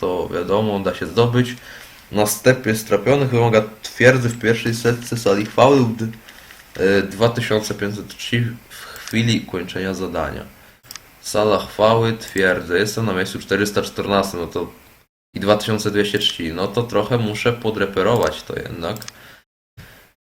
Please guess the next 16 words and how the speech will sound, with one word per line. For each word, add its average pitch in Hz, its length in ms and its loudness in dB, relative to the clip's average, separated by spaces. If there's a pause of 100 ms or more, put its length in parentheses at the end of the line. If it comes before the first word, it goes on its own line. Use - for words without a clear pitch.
(120)
Eee, 107 600 4 (840)
kopalnia 131 340 6
klejnotów 113 460 0
na 92 100 0
dwudziestym 113 580 6
poziomie. 107 600 6 (1700)
Zobaczmy, 113 520 4
na 110 120 2
którym 113 440 -2
poziomie 101 300 -2
mam 98 220 -2
kopalnię 101 300 -2
klejnotów. 92 420 -6
Na - 100 -2
poziomie 107 320 2
trzynastym. - 560 -8